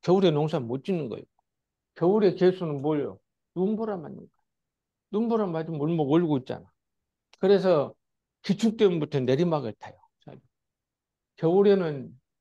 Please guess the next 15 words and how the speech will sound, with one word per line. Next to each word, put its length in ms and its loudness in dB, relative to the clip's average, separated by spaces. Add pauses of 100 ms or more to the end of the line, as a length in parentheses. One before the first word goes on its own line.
(220)
개수가 480 4
눈보라로 640 0
변해. 320 -10 (160)
여름에는, 640 4 (680)
여름에는 720 2 (720)
비잖아요. 640 -4 (720)
봄비는 440 4
봄비고. 640 -2 (360)
현재 320 -2
여름에 400 2
비죠. 440 -8 (160)
여름에 360 6
비는 280 2
무슨 280 -4
비? 220 -8